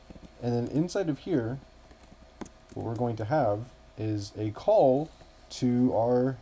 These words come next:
superclass, which is employee, which I spelled wrong. So employee,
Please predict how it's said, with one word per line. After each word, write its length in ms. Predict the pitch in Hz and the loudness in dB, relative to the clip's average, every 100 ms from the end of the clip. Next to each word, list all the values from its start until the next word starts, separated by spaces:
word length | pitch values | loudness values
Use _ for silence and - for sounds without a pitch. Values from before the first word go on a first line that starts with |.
| - | -14
superclass, 580 | - 240 370 - - - | -8 -6 -4 -4 -6 -6
which 160 | 113 | -6
is 100 | 113 | -4
employee, 520 | 117 110 131 135 147 - 107 - - - - - - | -4 -4 -2 -2 -2 -8 -16 -18 -20 -20 -20 -20 -16
which 160 | 107 101 | -12 -8
I 60 | |
spelled 260 | 107 151 92 | -4 -2 -2
wrong. 240 | 82 - - - - - - - - | -4 -10 -16 -20 -20 -20 -20 -20 -20
So 200 | - 104 | -8 -6
employee, 1080 | 85 113 113 110 - 113 104 123 151 110 123 | -4 -4 -6 -8 -8 -4 -4 -4 -4 -6 -8